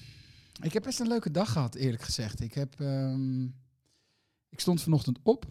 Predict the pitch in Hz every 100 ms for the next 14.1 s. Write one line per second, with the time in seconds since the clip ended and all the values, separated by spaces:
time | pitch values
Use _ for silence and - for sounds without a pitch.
0 | - - _ _ _ _ _ _ _ _
1 | _ _ _ - 127 139 131 131 127 120
2 | 120 117 117 139 180 139 131 127 143 123
3 | 131 151 175 156 147 202 - - - -
4 | - - - 127 120 120 117 113 110 107
5 | 107 127 139 127 123 - 139 135 139 -
6 | - 120 117 117 117 113 113 110 113 117
7 | 113 110 110 107 104 113 123 - 107 117
8 | 113 - 131 120 110 120 - 110 110 104
9 | 113 107 - 110 127 131 - 147 131 131
10 | 117 113 120 113 120 113 110 104 110 110
11 | 117 113 - 117 113 107 - - - -
12 | - - _ - 127 113 131 143 110 110
13 | 120 120 117 110 113 110 131 123 117 113
14 | 113